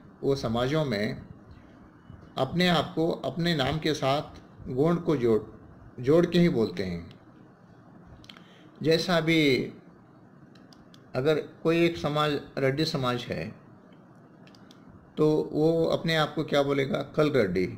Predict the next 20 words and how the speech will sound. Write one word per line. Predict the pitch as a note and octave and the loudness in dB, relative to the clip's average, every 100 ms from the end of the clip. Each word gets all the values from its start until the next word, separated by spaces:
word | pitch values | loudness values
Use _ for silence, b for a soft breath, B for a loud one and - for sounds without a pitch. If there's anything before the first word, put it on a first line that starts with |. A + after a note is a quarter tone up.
| - | -8
मल | A#2 C3+ | -2 0
रेड्डी, | B2+ G#2+ F#2 F#2 F#2+ - - - - - - - - - - - - - - - | 2 0 0 -2 -4 -12 -20 -20 -20 -20 -20 -20 -20 -20 -20 -20 -20 -20 -10 -6
अपने | B2+ E3+ F3 D#3 | -4 0 0 2
नाम | C#3 F3+ | 0 0
के | F#3 | -2
साथ | F3 E3+ E3+ | 0 -2 0
रेड्डी | B2+ D3 | 0 0
जोड़ | D3 A2+ F2+ | 2 2 0
जाएगा। | E2 - - - - - - - - - - - - - - - - - - - - - - - - - - | -2 -6 -8 -14 -18 -20 -20 -20 -20 -20 -20 -20 -20 -20 -20 -20 -20 -20 -20 -20 -20 -20 -20 -20 -20 -20 -6
अगर | C3+ D#3+ E3+ | 0 4 4
वो | E3+ E3+ - - D3 | 4 2 -2 -8 -8
मुस्लिम | C#3+ F3 F3 | -2 0 0
समाज | E3 C#3+ C#3 | 2 2 0
के | C3+ B2 | 0 0
हैं | A2 F#2+ F2 | 0 -2 -4
तो | C#3+ C#3 | -4 -4
साहब | C#3 B2+ C3 - - - - - - - - - - - - | -2 -2 -2 -6 -14 -20 -20 -20 -20 -20 -20 -20 -20 -10 -4
ऐसा | A#2+ C3+ | -2 -2
बोल | - F2 E2+ | -2 -4 -6
देगा, | F2 E2 | -8 -10